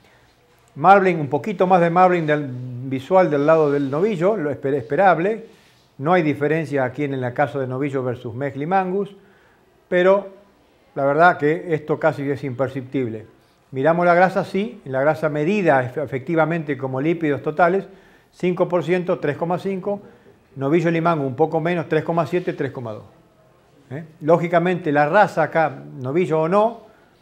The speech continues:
tiene un efecto un poquito más magrura, de magrura que en el caso del angus, cosa que ya supe-, eh, esperábamos. Esa magrura genera,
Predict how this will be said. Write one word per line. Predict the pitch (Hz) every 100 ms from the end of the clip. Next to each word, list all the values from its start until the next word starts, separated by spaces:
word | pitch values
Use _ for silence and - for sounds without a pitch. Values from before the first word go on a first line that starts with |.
| _ _ _ - -
tiene | 165 165
un |
efecto | 170 123 175 -
un | 165
poquito | 131 127 175 165
más | 160 160
magrura, | 156 160 185 190 190 233 - - - _ _ _ _ _
de | 139
magrura | 151 160 196 202
que | 151 175 170
en |
el | 139
caso | 120 151 160
del | 160
angus, | 165 190 -
cosa | 147 143 135
que | 120
ya | 127 123
supe-, | - 120 139
eh, | 151 117 131
esperábamos. | - 120 107 110 120 _ _ _ _ _ _ _ _ _ _ -
Esa | 185 196
magrura | 180 175 185 180 143 117
genera, | - 151 185 170 123 123